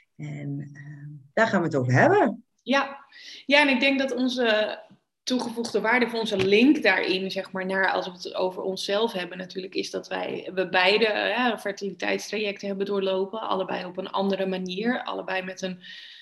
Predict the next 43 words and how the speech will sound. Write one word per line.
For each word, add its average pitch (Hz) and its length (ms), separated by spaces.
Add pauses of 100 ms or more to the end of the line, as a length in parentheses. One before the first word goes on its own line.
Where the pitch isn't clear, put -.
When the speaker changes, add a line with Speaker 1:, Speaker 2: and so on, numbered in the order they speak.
(140)
Speaker 2:
een 196 120
andere 202 420
achtergrond 240 640
misschien 233 360
wel. 226 560
Ehm, 196 560
maar 196 560
daar 196 320
ook 233 240
heel 202 240
veel 190 260
gemene 185 400
delers 214 440
inderdaad 175 460
in 180 160
zitten, 180 240
wat 175 140
jij - 120
net 180 200
zo - 160
mooi 180 240
zegt. - 340
En 185 60
ik 180 120
denk 196 200
dat 190 120
dat 196 280 (580)
voor 214 240
zoveel 226 480
vrouwen, 208 840 (140)
ehm, 190 320 (160)
troost 233 400
kan 214 200
bieden, 185 200
of 185 60
in 196 100
ieder 196 180
geval 180 180
houvast 214 560
kan 185 200
bieden, 180 300
als 196 220
je 185 360